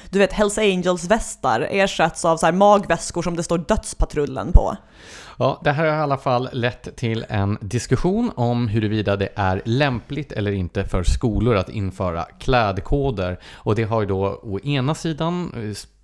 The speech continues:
Speaker 2: mm, en tangent som diskussionen har fortsatt i är den huruvida det är rimligt att införa skoluniform.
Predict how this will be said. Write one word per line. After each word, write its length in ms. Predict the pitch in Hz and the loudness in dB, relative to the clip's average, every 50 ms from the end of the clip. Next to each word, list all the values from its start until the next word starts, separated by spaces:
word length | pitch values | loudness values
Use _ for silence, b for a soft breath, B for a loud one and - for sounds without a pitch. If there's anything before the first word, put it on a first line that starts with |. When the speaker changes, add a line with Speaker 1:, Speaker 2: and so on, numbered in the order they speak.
| _ | _
Speaker 2:
mm, 460 | - 110 101 98 62 90 95 92 90 - | -10 -8 -8 -8 -8 -10 -10 -10 -8 -4
en 240 | - 135 151 170 165 | -2 -2 0 0 -2
tangent 540 | - 170 165 156 156 156 160 175 180 - - | -2 -4 -2 0 0 -2 -2 -4 -6 -10 -12
som 340 | - 143 131 - 123 120 117 | -12 -8 -6 -4 -2 -2 0
diskussionen 640 | 123 120 - 135 123 - 117 113 117 117 117 113 | -2 -2 -2 -2 0 0 0 0 0 0 -2 0
har 160 | 107 113 113 | -2 -2 -2
fortsatt 480 | 107 - 120 110 - - 113 110 - - | -2 -4 -6 -6 -4 -4 -6 -4 -2 -2
i 120 | 107 104 | 0 0
är 240 | 104 - 101 98 95 | 0 2 0 0 0
den 300 | 92 95 95 92 92 92 98 | 0 0 0 0 -2 -4 -4
huruvida 480 | 90 101 95 95 92 95 87 90 90 | -4 -4 -2 -2 -2 -2 -2 -2 -4
det 80 | 85 90 | -4 -2
är 80 | 92 | -2
rimligt 340 | 90 98 90 87 87 85 80 | -2 -2 -4 -4 -4 -6 -6
att 100 | 82 - | -6 -6
införa 280 | 90 85 82 - 82 85 | -6 -6 -6 -6 -6 -4
skoluniform. 880 | - - - 127 120 110 98 - 107 101 104 - - 131 139 151 160 | -4 -2 -2 -2 -2 -2 -2 -2 0 0 0 2 2 2 2 2 0